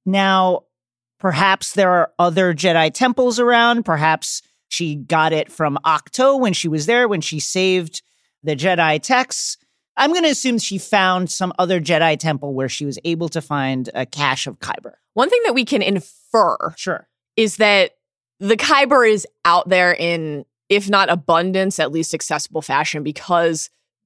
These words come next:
Speaker 2: much like the lightsaber, Death Stars,
Speaker 1: Yeah.
Speaker 2: the Empire, and then the First Order weapons are fueled by the same crystal. And so if the Empire,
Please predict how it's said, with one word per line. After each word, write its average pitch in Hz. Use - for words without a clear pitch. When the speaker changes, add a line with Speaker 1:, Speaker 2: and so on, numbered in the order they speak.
Speaker 2:
much 175
like 165
the 170
lightsaber, 170
Death 175
Stars, 165
Speaker 1:
Yeah. 95
Speaker 2:
the 185
Empire, 190
and 175
then 170
the 160
First -
Order 190
weapons 143
are 175
fueled 185
by 151
the 156
same 156
crystal. 180
And 175
so 180
if 160
the 160
Empire, 147